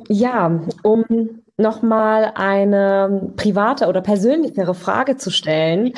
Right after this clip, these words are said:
ähm, und damit wir auch noch mal so ein bisschen Richtung Ihre Karriere zurückblicken, würde uns interessieren, was Sie denn heute Ihrem jüngeren Ich raten würden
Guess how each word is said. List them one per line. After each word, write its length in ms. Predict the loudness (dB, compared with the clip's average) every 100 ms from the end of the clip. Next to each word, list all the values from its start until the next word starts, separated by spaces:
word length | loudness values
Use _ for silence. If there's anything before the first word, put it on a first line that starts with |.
| -12 -20 -20 -20 _ -2
ähm, 380 | 0 2 0 0
und 460 | -2 -2 -6 -4
damit 260 | -2 -2 0
wir 120 | -2
auch 100 | 0
noch 220 | -2 0
mal 580 | 0 2 2 4 2 0
so 140 | -2 -2
ein 80 | -2
bisschen 320 | -2 -2 0
Richtung 760 | 0 -2 -2 0 2 2 -2 0
Ihre 220 | 0 0
Karriere 560 | -2 -2 2 2 2 -2
zurückblicken, 1000 | -6 -8 -8 -4 -2 0 0 0 0 -2 -12 -2
würde 260 | 0 2 2
uns 320 | 2 2 0
interessieren, 680 | -4 -4 -6 0 2 2 0
was 200 | -2 -2
Sie 100 | 2
denn 380 | 2 2 -2 -6 -20 -6
heute 520 | 0 0 2 2 2 2
Ihrem 320 | 0 0 2
jüngeren 500 | 4 2 2 0 0
Ich 400 | -2 -4 -10 -2
raten 400 | 0 0 -2 0
würden 680 | 2 2 0 -2 -2 -6